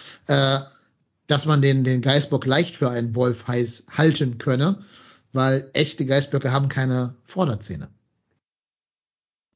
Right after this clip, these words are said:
Insofern, ich hab mich ja über diesen alten Mann da so ein bisschen, ich sag mal jetzt in Anführungsstrichen, amüsiert, dass er dachte, das wär ein Wolf. Und da hat mir dann einer geschrieben, äh, kann passieren, weil echte Geißböcke haben keine,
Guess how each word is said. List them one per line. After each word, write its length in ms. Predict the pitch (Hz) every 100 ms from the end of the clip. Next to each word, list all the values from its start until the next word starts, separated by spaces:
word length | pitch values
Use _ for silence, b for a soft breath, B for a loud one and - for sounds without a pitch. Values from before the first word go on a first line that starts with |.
| B B B
Insofern, 320 | 123 135 147 135
ich 80 |
hab 120 | 143 139
mich 80 |
ja 80 | 131
über 80 | 127
diesen 160 | 120 123
alten 240 | 127 127
Mann 220 | 131 170
da 100 | 175
so 80 | 147
ein 60 | 147
bisschen, 520 | 143 - 143 139 - B B B
ich 80 | -
sag 120 | 104
mal 120 | 110
jetzt 160 | 107 104
in 60 | 107
Anführungsstrichen, 440 | 110 110 113 104
amüsiert, 380 | 107 117 139 139
dass 140 | 104
er 60 | 107
dachte, 160 | 113
das 140 | 107 -
wär 80 | 95
ein 120 | 98
Wolf. 400 | 127 165 - - b b b b b b
Und 180 | 139 113
da 100 | 113
hat 180 | 113 -
mir 100 | 113
dann 160 | 110
einer 260 | 101 107 104
geschrieben, 640 | 104 - 104 101 98 92 87 -
äh, 320 | 85 78 80 - _ _ _ _
kann 180 | 113 117
passieren, 400 | 113 117 127 120
weil 140 | 113
echte 260 | 110 107 101
Geißböcke 500 | 98 95 113 104 110
haben 200 | 160 85
keine, 340 | - - -